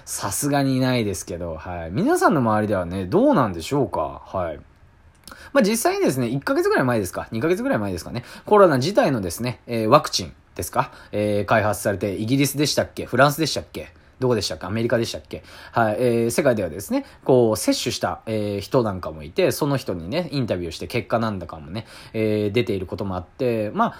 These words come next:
そもそもの意識的にですね、えー、かかっても問題ないんじゃないかっていう気持ちがあるのも事実なんではないでしょうか。はい。で、えー、重症患者と、まあ、あのね、えー、亡くなっている方、まあ、死亡率ですね、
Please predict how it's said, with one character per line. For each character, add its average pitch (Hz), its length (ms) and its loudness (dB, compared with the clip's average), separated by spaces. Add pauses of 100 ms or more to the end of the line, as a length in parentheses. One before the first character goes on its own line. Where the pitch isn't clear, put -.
(160)
そ - 140 -4
も 294 100 0
そ 339 120 -2
も 339 100 2
の 339 240 0
意 - 140 -4
識 - 180 -6
的 330 220 0
に 349 100 -2
で 247 80 0
す - 140 -6
ね、 131 260 -6
え 147 120 -4
ー、 - 20 -6
か 202 120 2
か 370 100 6
っ 370 120 -2
て - 80 -4
も 131 120 2
問 156 280 0
題 269 220 2
な 294 100 0
い 311 100 0
ん 185 120 2
じ 104 80 -6
ゃ - 20 -2
な 139 100 -2
い 185 120 -6
か 254 100 2
っ 269 140 -4
て 135 80 0
い - 20 2
う 95 60 -2
気 - 100 -6
持 120 120 -2
ち 139 100 -6
が 135 100 4
あ 170 60 2
る 196 60 -2
の 139 80 -2
も 92 100 -4
事 117 160 -2
実 220 200 -2
な 95 100 -4
ん 80 60 -10
で 76 60 -10
は 65 100 -12
な 85 120 -2
い 175 80 2
で 139 80 0
し - 100 -6
ょ 78 40 -10
う - 20 -12
か。 - 260 -18
は - 160 -4
い。 65 100 -4 (840)
で、 277 320 4
え 104 1300 2
ー、 - 0 -
重 294 380 4
症 339 360 4
患 339 320 4
者 120 140 2
と、 104 360 0
ま 107 300 0
あ、 90 60 -4
あ - 20 -4
の 95 140 -4
ね、 131 220 -2 (200)
え 120 140 0
ー、 - 20 2
亡 123 120 2
く - 100 0
な 330 140 6
っ 330 60 -4
て 302 220 2
い - 20 4
る 277 120 2
方、 233 580 6
ま 160 140 2
あ、 - 20 6
死 - 160 2
亡 302 160 6
率 160 180 0
で 101 60 -2
す 90 140 -8
ね、 87 260 -8